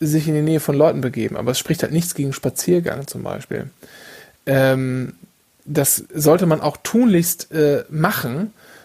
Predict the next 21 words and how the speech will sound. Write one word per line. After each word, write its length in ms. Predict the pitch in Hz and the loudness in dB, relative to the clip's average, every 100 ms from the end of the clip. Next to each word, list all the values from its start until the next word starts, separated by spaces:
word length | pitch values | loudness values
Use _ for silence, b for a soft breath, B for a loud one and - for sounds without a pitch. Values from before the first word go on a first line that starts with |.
| B | B
äh, 220 | 147 143 - | -2 0 0
mal 280 | 151 147 | 0 2
nach 120 | 135 135 | 2 0
draußen 340 | 135 135 139 | 0 0 0
gehen, 180 | 131 147 | 0 0
frische 300 | - 147 151 | 0 2 2
Luft 220 | 170 - | 0 0
schnappen, 440 | 139 113 147 170 - B | -4 -2 -2 -6 -10 B
eine 140 | 147 151 | -2 2
halbe 180 | 147 147 | 2 0
Stunde 260 | 156 147 | -2 -2
um 140 | 139 147 | 0 2
Block 200 | 147 139 | 2 2
latschen, 520 | 123 120 - 165 185 B B B | 2 2 -2 -6 -6 B B B
äh, 400 | 147 143 135 131 - 131 - 127 - - | 0 4 4 2 -2 -8 -8 -10 -14 -10
und 320 | - 143 147 151 | -2 -2 -2 -2
sich 160 | 147 | -2
ein 80 | 156 | 0
bisschen 240 | 143 151 165 | 0 0 2
Sonne 260 | 180 220 | 4 2
geben. 440 | 120 101 131 180 | 0 -4 -4 -4